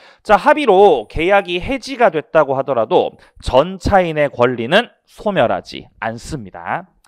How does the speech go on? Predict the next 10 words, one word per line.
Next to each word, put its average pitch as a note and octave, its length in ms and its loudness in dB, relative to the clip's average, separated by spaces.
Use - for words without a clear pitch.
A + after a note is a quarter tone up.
지금 C#4 240 -8
현재는 A#3+ 680 -4
동의를 A3 460 -2
받아서 F3 760 4
적법하게 A#3+ 760 4
전대차하고 C#3+ 680 0
있죠. D#3 340 -2
적법 - 440 2
전차인이기 D3+ 560 0
때문에, E3+ 720 -4